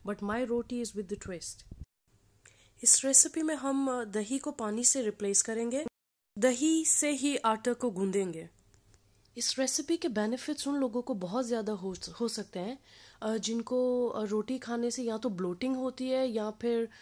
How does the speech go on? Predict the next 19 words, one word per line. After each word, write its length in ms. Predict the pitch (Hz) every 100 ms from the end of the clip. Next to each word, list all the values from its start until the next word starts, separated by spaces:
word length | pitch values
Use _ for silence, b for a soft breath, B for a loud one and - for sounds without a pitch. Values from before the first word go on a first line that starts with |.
| B B
अ, 60 | 202
इंडाइजेशन 720 | 214 247 247 233 185 190 190
फील 280 | 190 202 175
होती 240 | 160 -
है। 180 | - 170 - - _ _ _ _ _ -
And 120 | 262
honestly, 440 | 262 277 277 - 220
ये 240 | 220 233
रोटी 340 | 226 254 294
इतनी 320 | 269 254 277 247
सॉफ्ट 360 | - 262 -
होगी, 300 | 233 220 247
it 80 | 247
will 180 | 240 240
just 220 | 240 -
melt 300 | 214 226 226
in 180 | 196 185
your 100 | 175
mouth। 260 | 170 170